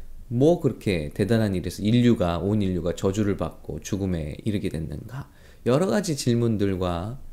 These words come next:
또, 어, 비아냥거림이 있습니다. 근데 말씀을 잘 보시면요,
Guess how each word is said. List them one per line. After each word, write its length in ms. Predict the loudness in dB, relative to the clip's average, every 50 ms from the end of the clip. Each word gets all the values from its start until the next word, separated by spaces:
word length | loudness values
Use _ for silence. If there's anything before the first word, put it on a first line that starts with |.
| -14 -14 -8 -4
또, 340 | 0 0 0 0 -2 -4 -8 -10
어, 240 | -10 -8 -8 -8 -10 -12 -16 -18 -12 -2
비아냥거림이 680 | 2 4 4 6 4 4 2 2 0 -2 -2 0 -2
있습니다. 440 | -2 -4 -6 -8 -10 -10 -10 -12 -14 -16 -18 -20 -20 -20 -16
근데 140 | -6 -4 0
말씀을 600 | 2 4 2 2 2 0 -2 0 0 0 -2 -4
잘 320 | -8 -10 -4 2 2 4 6
보시면요, 680 | 6 4 4 2 -2 -4 -4 -4 -4 -4 -4 -6